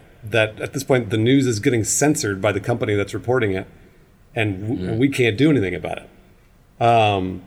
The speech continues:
Speaker 1: and so we weren't, this is the first time I think Lawrence and I, we've talked about this on any content.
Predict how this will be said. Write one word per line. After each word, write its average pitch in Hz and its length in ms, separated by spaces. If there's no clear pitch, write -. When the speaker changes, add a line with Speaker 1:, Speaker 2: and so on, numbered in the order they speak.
Speaker 1:
and 120 120
so 147 80
we 139 100
weren't, 143 240
this 135 160
is 156 60
the 143 60
first 143 160
time 127 100
I 123 60
think 110 140
Lawrence 117 260
and 110 80
I, 110 80
we've 127 180
talked 143 260
about 98 240
this - 480
on 110 180
any 110 220
content. 101 560